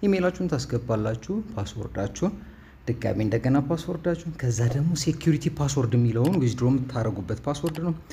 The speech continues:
እሱን ኮንፊርም ካደረጋችሁ በኋላ አርባ አምስት አስራ አምስት ስልሳ ሰባት የምትለው እንዳለ ትተዋትና ሳይን አፕ ብላችሁ ሬጂስተር ታደርጋላችሁ። ልክ ሬጂስተር ስታደርጉ እንደዚህ ከፍትላችሁና ከአናውንስመንቱ ቀጥሎ እድል አላችሁ፣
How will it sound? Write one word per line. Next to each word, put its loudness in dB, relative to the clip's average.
እሱን 4
ኮንፊርም 4
ካደረጋችሁ 0
በኋላ 2
አርባ 2
አምስት 2
አስራ -2
አምስት 2
ስልሳ -4
ሰባት 0
የምትለው 2
እንዳለ 4
ትተዋትና 2
ሳይን 2
አፕ -6
ብላችሁ 0
ሬጂስተር 2
ታደርጋላችሁ። -8
ልክ 4
ሬጂስተር 0
ስታደርጉ 0
እንደዚህ 2
ከፍትላችሁና 0
ከአናውንስመንቱ 2
ቀጥሎ -4
እድል 4
አላችሁ፣ 2